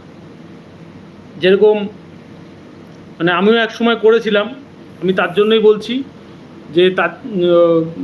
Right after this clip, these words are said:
কোনো রকম এরকম ভুল করবেন না। দুজন দেখছেন, আমি ভি-, আহ, লাইভটা শেষ করব। আপনাদের যাদের চ্যানেল আছে তাদের জন্য অনেক, অনেক শুভকামনা মন থেকে, যারা এখন ভিডিও দেখছেন আমার, আহ, তাদের জন্য অনেক শুভকামনা। ভালো থাকবেন সবাই,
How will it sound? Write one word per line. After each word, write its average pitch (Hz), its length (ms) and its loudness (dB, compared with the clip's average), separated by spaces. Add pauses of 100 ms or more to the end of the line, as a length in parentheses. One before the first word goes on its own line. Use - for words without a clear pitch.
(240)
কোনো 202 140 2
রকম 220 240 2
এরকম 208 320 2
ভুল 202 180 0
করবেন 202 260 2
না। 214 60 0
দুজন 214 360 0
দেখছেন, 226 460 0 (580)
আমি 208 300 2
ভি-, 214 400 -2
আহ, 196 120 2
লাইভটা 202 380 0
শেষ 214 240 -2
করব। 247 520 0 (500)
আপনাদের 226 680 2
যাদের 202 300 2
চ্যানেল 220 280 0
আছে 233 260 2
তাদের 208 340 0
জন্য 226 340 2 (100)
অনেক, 247 480 2
অনেক 254 240 2
শুভকামনা 226 580 2
মন 226 360 2
থেকে, 240 380 0 (1080)
যারা 170 240 0
এখন 202 200 -2
ভিডিও 185 240 2
দেখছেন 196 360 0
আমার, 202 200 0
আহ, - 1160 -10
তাদের 185 280 0
জন্য 208 160 2
অনেক 202 300 2
শুভকামনা। 214 560 2
ভালো 202 240 0
থাকবেন 220 320 -2
সবাই, 226 380 0